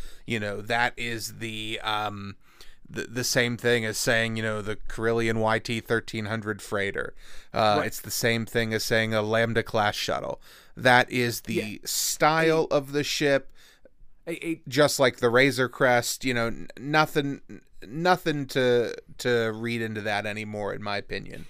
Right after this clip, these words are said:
Speaker 2: Yeah, I'm with you. It, it's the, um, you know, this is an X-Wing starfighter, um, but that's Poe's X-Wing st-, that's Black One, uh, Poe's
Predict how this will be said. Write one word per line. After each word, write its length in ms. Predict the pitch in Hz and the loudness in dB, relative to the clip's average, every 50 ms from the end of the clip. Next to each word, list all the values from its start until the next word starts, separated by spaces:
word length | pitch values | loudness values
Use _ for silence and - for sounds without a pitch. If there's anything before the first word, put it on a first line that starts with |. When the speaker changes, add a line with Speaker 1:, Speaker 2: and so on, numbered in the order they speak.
| - - - - - - - - - - - - - - - | -18 -20 -20 -20 -20 -20 -20 -20 -18 -16 -16 -16 -16 -16 -16
Speaker 2:
Yeah, 340 | - 214 208 214 202 196 170 - | -16 -14 -6 0 0 0 2 0
I'm 200 | 139 170 180 175 | 0 -2 0 0
with 260 | 170 156 - - - | 0 -2 -2 -4 -8
you. 180 | 120 117 107 107 | -12 -12 -10 -12
It, 420 | 120 - - 143 147 151 156 151 - - | -12 -12 -12 -8 -8 -8 -8 -8 -10 -12
it's 280 | 160 151 143 - - | -12 -12 -10 -12 -14
the, 380 | - 151 151 147 143 135 131 127 | -10 -8 -6 -6 -6 -6 -8 -8
um, 420 | 123 123 123 120 117 113 117 110 - | -10 -10 -10 -12 -12 -14 -16 -20 -18
you 120 | - 135 127 | -16 -16 -14
know, 220 | 120 113 110 110 - - - 151 143 | -14 -16 -18 -20 -20 -20 -8 -2 0
this 280 | 135 127 151 156 - 160 | 0 0 0 -2 -2 -2
is 100 | 147 131 | -4 -4
an 80 | 143 151 - | -4 -4 0
X-Wing 460 | - 185 180 - - - 165 160 147 | 0 0 2 0 -4 -4 -4 -4 -4
starfighter, 1080 | 135 - - - - 170 165 151 143 - - 135 120 117 110 107 101 98 98 90 - - | -4 -6 -8 2 4 4 4 4 2 0 -2 -2 -2 -2 -4 -8 -12 -12 -14 -16 -16 -12
um, 360 | 127 120 117 113 113 107 104 104 | -10 -10 -8 -8 -10 -12 -12 -10
but 260 | - 127 117 117 - _ - - | -8 -8 -8 -8 -12 _ -18 -10
that's 460 | 131 151 147 139 131 - - - - - - - - - - - - - | -6 -4 -4 -4 -4 -8 -12 -12 -12 -16 -20 -20 -20 -20 -20 -16 -16 -4
Poe's 560 | - 185 175 160 151 139 127 123 113 101 - - | 2 4 4 4 4 2 0 -2 -6 -10 -8 -8
X-Wing 440 | 143 120 - - - 127 110 113 | -8 -8 -8 -10 -14 -12 -12 -12
st-, 240 | 110 - - 123 143 | -12 -14 -14 -12 -10
that's 180 | 139 143 135 - | -10 -10 -10 -10
Black 360 | - - 143 143 135 120 - | -10 -6 -4 -4 -4 -4 -6
One, 480 | - 151 123 139 131 123 117 110 107 104 - _ - - - _ _ - - - | -12 -12 -10 -8 -8 -8 -10 -10 -14 -18 -20 _ -20 -20 -20 _ _ -20 -18 -12
uh, 120 | - 67 73 - - _ | -12 -12 -12 -12 -16 _
Poe's 580 | - - 180 156 139 131 123 117 110 - - | -4 0 2 4 4 4 2 -2 -8 -12 -14